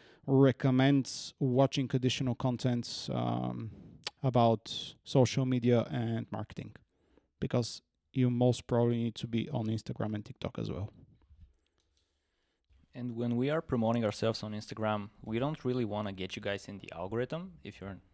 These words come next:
Speaker 2: not already using Instagram. Um, we just have, we just want to be known by people who use Instagram on a daily basis. So it's not like we are trying to move our,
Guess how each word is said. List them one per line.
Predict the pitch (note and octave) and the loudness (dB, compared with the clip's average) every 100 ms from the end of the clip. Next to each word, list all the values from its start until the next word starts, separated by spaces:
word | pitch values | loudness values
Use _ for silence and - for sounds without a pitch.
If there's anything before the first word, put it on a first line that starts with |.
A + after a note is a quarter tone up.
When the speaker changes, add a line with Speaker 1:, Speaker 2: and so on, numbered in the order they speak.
| - | -14
Speaker 2:
not | G2 F2+ | -10 -6
already | G2 G2 G2 | -4 -4 -6
using | G2 G#2+ B2 C#3 | -6 -8 -6 -6
Instagram. | C#3 D3 C3 C3+ D3+ _ _ _ _ - - | -8 -8 -6 -6 -8 _ _ _ _ -20 -16
Um, | G#2+ G#2 G2+ - - | -12 -12 -12 -18 -14
we | A2 | -10
just | A2+ A#2 - | -6 -6 -8
have, | - G#2 G2+ - | -6 -4 -4 -4
we | C3 A2+ | -6 -4
just | A#2 - | -6 -6
want | A2 G#2+ - | -6 -6 -8
to | - G#2+ G#2 G2+ - _ - _ _ _ _ _ _ _ - B2 | -8 -4 -4 -6 -12 _ -20 _ _ _ _ _ _ _ -16 -6
be | A2+ A#2+ | -2 0
known | A2+ G#2+ G#2 F#2+ | 2 0 -2 -6
by | F2 | -8
people | - G2 G2 | -8 -12 -12
who | G#2 | -10
use | G2 G#2 G2+ G2+ | -10 -8 -8 -10
Instagram | F#2+ F#2 F#2+ | -12 -12 -10
on | F#2+ | -8
a | F#2+ | -4
daily | G#2+ G#2+ | -2 -2
basis. | A2+ C3+ - - | -2 -4 -4 -12
So | - F#2 | -8 -8
it's | F#2+ - | -8 -8
not | G#2+ | -4
like | G#2 G2 - | -4 -4 -4
we | G#2+ | -4
are | G2 | -4
trying | - A2 G#2 | -4 -4 -4
to | - | -4
move | A2 G#2+ G#2 | -2 -2 -2
our, | G2+ G2+ G2 G2 | -2 0 -2 -4